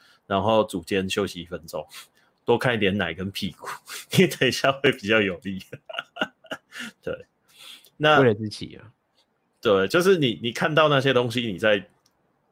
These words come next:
Speaker 1: 你的睾固酮会变多，嗯，就是这么肤浅。但是平常不要看，因为你会把时间浪费在上面。还有它整个系统设计来就是一直吸，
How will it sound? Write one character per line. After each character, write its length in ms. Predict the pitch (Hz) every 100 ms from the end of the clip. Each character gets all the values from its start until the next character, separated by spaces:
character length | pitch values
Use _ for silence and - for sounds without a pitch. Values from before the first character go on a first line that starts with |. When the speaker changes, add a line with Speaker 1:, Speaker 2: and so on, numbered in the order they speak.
| _ _ - - -
Speaker 1:
你 140 | - 101
的 80 | 104
睾 160 | 98
固 120 | 92
酮 140 | 104 92
会 60 |
变 240 | 95 101 85
多， 240 | 87 - 90
嗯， 200 | 87 73 -
就 120 | -
是 60 | 98
这 80 | 101
么 100 | 85
肤 220 | - 80
浅。 200 | - - - _ _ -
但 140 | 143
是 160 | 147 156
平 260 | 143 104
常 260 | 98 98 92
不 100 | -
要 160 | 92 85
看， 280 | - 90 80 _
因 160 | - 110
为 100 | 120
你 100 | 101
会 60 | 98
把 120 | 92
时 120 | 92
间 160 | 87 92
浪 160 | 90
费 120 | 87
在 120 | 85 82
上 140 | - -
面。 140 | 135 - _ _ _ -
还 140 | 131
有 120 | 156
它 140 | 139 151
整 160 | 135
个 100 | 98
系 220 | 101 143
统 220 | 120 95 92
设 180 | 131
计 180 | 110 117
来 160 | 95 87
就 120 | 110
是 220 | 101 110
一 100 | -
直 220 | 135 107 101
吸， 600 | - - 104 110 113